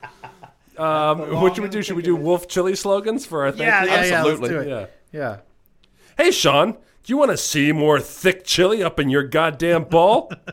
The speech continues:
Speaker 2: Uh, the not so famous Paul. It's been too long and thick since you've had Wolf brand chili right up your butt. <laughs>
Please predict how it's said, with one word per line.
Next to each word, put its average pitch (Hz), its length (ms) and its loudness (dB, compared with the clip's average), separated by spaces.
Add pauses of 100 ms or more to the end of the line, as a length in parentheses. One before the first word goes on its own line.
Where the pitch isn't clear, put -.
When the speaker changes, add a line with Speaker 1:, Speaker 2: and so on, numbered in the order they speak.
(1120)
Speaker 2:
Uh, 143 280 6
the 131 160 -4
not 196 260 2
so 196 140 2
famous 175 400 -2
Paul. 147 580 2 (300)
It's 175 160 -6
been 196 260 0
too 233 400 -2
long 208 380 2
and 180 120 -6
thick 190 380 -4
since 156 340 -10
you've 170 180 -6
had 160 440 2 (180)
Wolf 170 300 -2
brand 160 280 0
chili 156 320 0
right 143 280 2
up 151 160 2
your 143 100 -2
butt. 123 520 -4
<laughs> 135 260 -10